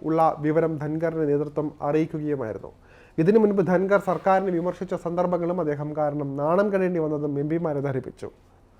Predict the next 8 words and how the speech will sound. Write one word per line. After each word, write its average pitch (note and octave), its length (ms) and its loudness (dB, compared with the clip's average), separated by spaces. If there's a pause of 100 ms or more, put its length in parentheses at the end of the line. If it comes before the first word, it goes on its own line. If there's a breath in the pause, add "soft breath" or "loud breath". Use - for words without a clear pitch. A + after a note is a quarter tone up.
(220 soft breath)
അധികം G#3 320 8
എന്തെങ്കിലും A3 420 4
ചെയ്യാൻ G3 400 2
കഴിയും F#3+ 460 2
മുൻപേ D#3 320 0
തന്നെ E3 360 -4 (100)
എല്ലാവരെയും F3+ 520 4
ഞെട്ടിച്ചുകൊണ്ട് D#3 680 -4